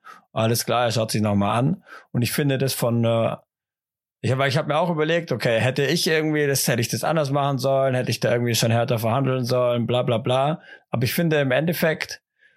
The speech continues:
wenn man jetzt das gegenüberstellt, oder? Jetzt haben wir hier so einen Gutmenschen wie ich, oder? Der, äh, der wahrscheinlich irgendwie zu nett ist und irgendwie zu nett, äh, zu wenig verhandelt und, äh, zu viel Vertrauen hat und was weiß ich was.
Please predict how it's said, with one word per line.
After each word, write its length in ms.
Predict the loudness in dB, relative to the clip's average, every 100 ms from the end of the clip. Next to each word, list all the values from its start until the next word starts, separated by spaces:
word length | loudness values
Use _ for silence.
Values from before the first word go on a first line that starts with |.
| -20 _ -4
wenn 120 | 0
man 120 | 2
jetzt 260 | 2 0 0
das 340 | -2 -2 -4
gegenüberstellt, 1000 | -2 0 2 0 0 0 0 0 -4 -14 _ _ _ _ -6
oder? 280 | -2 0
Jetzt 120 | 0 0
haben 140 | 0
wir 80 | 0
hier 140 | 2
so 100 | 2
einen 100 | 0
Gutmenschen 600 | 0 0 0 2 2 2
wie 100 | 2
ich, 260 | 0 0 0
oder? 560 | 0 2 2 0 -4 -6
Der, 920 | 0 2 2 0 0 0 0 0 0 -2
äh, 60 |
der 380 | 0 0 0 -2 -2
wahrscheinlich 560 | -4 0 0 0 0
irgendwie 300 | 0 0 0
zu 160 | 0 0
nett 240 | 0 0
ist 320 | 0 0 0
und 180 | 0 0
irgendwie 240 | 0 0 -2
zu 160 | 0
nett, 300 | 2 0 0 -2
äh, 500 | -2 -4 -4 -6 -6 -4
zu 160 | -2
wenig 260 | 0 0 -2
verhandelt 840 | -2 0 0 0 0 2 0 -2
und, 440 | -2 0 0 0
äh, 220 | 0 0 -4 -10 -18 -6
zu 100 | 0
viel 160 | 2 2
Vertrauen 540 | 0 0 0 0 0
hat 320 | 0 0 -2 -2
und 240 | 0 0
was 200 | 0 0
weiß 100 | 0
ich 160 | 0 0
was. 320 | 0 -2